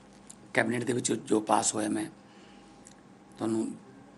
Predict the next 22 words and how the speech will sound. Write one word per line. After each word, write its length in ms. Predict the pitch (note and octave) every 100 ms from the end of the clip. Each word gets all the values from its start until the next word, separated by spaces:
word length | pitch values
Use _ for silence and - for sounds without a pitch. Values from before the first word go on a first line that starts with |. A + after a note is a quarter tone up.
| - - -
ਸੁਣਾ 300 | - - A#2+
ਦਿੰਦਾ, 240 | A2+ A2+ A#2 - - - - -
ਦੱਸ, 160 | - G#2
ਪੜ੍ਹ 200 | - -
ਕੇ 120 | -
ਸੁਣਾ 220 | - G#2
ਦਿੰਦਾ। 160 | F#2+ F#2 - - - - - - - - - - - - - - - - - - - - - - - - - - - - - - - -
ਪਹਿਲੀ 200 | D3+ F#3
ਗੱਲ 100 | G3
ਤਾਂ 160 | F#3 F#3+
ਇਹ 160 | F3
ਹੈ 60 | F#3
ਕਿ 420 | F#3 F#3 F#3 F#3 - - - - - - - - - C#3+
ਇੱਕ 180 | C#3
ਗਲਤਫਹਿਮੀ 520 | D3+ D3+ D#3 D#3+ D#3+ E3+
ਫੈਲਾਈ 280 | D3+ C#3
ਜਾ 200 | C#3 C3+
ਰਹੀ 200 | C3+ C3+
ਹੈ 160 | C#3 C3
ਵਿਰੋਧੀ 520 | - - A#2 A#2 A#2+
ਪਾਰਟੀਆਂ 420 | C#3 B2 B2 A2+
ਵੱਲੋਂ 280 | A2 A2 C3+